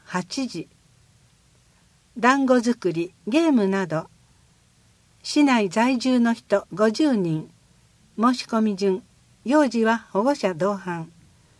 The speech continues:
参加費五百円。保険料含みます。申し込み、九月一日金曜日、午前十時から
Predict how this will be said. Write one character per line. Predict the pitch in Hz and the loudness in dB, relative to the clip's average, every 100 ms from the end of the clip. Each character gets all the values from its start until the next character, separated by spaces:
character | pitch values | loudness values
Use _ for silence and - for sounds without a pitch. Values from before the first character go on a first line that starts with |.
| _ _ _ _ _ _ _ | _ _ _ _ _ _ _
参 | - 277 269 | -2 -2 0
加 | 254 | -2
費 | - 185 - _ - | 0 -2 -2 _ -2
五 | 220 | 0
百 | 262 269 - | 0 -4 -2
円。 | 226 151 170 _ _ _ _ _ _ _ _ _ | -2 -2 -8 _ _ _ _ _ _ _ _ _
保 | 226 | -4
険 | 226 320 269 | 0 0 2
料 | 185 170 | 0 -2
含 | 185 - 208 | -8 -6 -4
み | 196 | -2
ま | 190 185 | -6 -8
す。 | - - _ _ _ _ _ _ _ _ _ _ _ _ _ _ | -14 -20 _ _ _ _ _ _ _ _ _ _ _ _ _ _
申 | - 277 | 2 2
し | 294 | 2
込 | - 254 | -2 0
み、 | 247 226 247 _ _ _ _ _ - | 2 0 -6 _ _ _ _ _ 0
九 | 339 | 4
月 | 311 285 - 214 185 | 4 2 2 2 2
一 | - 254 | 0 0
日 | 254 240 240 220 190 - | 2 -2 0 -6 -6 -2
金 | 254 277 | 0 2
曜 | 262 220 175 | 2 2 0
日、 | 165 - _ _ _ _ | -4 -8 _ _ _ _
午 | 226 311 | 2 4
前 | 262 233 180 | 4 2 0
十 | 190 320 247 | 0 0 2
時 | 170 | -4
か | - 190 | -4 -2
ら | 175 | -2